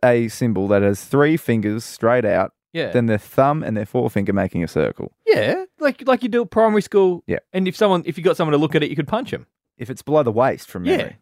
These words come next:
Speaker 2: yeah.
Speaker 1: As they're all doing.
Speaker 2: Hilarious.
Speaker 1: They're next to the, the trophy that they won for the Western Australian rivalry
Speaker 2: Yeah.
Speaker 1: game. <laughs> And
Speaker 2: I'm, I'm looking at your hand right now,
Speaker 1: Yeah, I
Speaker 2: which
Speaker 1: know,
Speaker 2: means
Speaker 1: yeah,
Speaker 2: you,
Speaker 1: I
Speaker 2: you
Speaker 1: go,
Speaker 2: could
Speaker 1: I owe
Speaker 2: punch
Speaker 1: you
Speaker 2: me.
Speaker 1: about twelve punches.
Speaker 2: <laughs>
Speaker 1: And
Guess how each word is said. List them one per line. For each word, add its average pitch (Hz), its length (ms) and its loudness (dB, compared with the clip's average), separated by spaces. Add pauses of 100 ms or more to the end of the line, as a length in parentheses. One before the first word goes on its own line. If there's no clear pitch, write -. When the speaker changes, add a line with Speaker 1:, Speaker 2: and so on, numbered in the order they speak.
(160)
Speaker 2:
yeah. 190 180 -2 (240)
Speaker 1:
As 107 160 -4
they're 107 200 2
all 101 100 0
doing. 85 320 -4 (220)
Speaker 2:
Hilarious. 247 220 -2
Speaker 1:
They're 123 80 2
next - 200 -6
to 110 120 -6
the, 95 240 -6
the 78 220 -4
trophy 92 400 0
that 90 220 -10
they 90 100 0
won 92 220 -2
for - 100 -6
the 90 80 2
Western 90 480 -2 (300)
Australian 90 440 -2
rivalry 101 460 2
Speaker 2:
Yeah. 87 200 -4
Speaker 1:
game. 151 120 -10
<laughs> - 40 -20 (580)
And 113 340 -4
Speaker 2:
I'm, 226 180 -4
I'm 233 120 -2
looking 220 260 -2
at 165 60 -4
your 156 180 0
hand 151 160 0
right 135 160 -4
now, 156 140 -6
Speaker 1:
Yeah, 175 60 0
I - 20 4
Speaker 2:
which 180 80 2
Speaker 1:
know, 202 60 2
Speaker 2:
means 160 140 2
Speaker 1:
yeah, 151 80 4
Speaker 2:
you, 170 60 4
Speaker 1:
I 175 60 2
Speaker 2:
you 185 80 -4
Speaker 1:
go, 180 60 0 (120)
Speaker 2:
could 175 80 -6
Speaker 1:
I - 40 2
owe 180 60 2
Speaker 2:
punch 175 100 2
Speaker 1:
you 131 60 4
Speaker 2:
me. 127 40 4
Speaker 1:
about 123 220 0
twelve 110 260 -2
punches. - 420 -4 (160)
Speaker 2:
<laughs> - 680 -16
Speaker 1:
And 151 340 2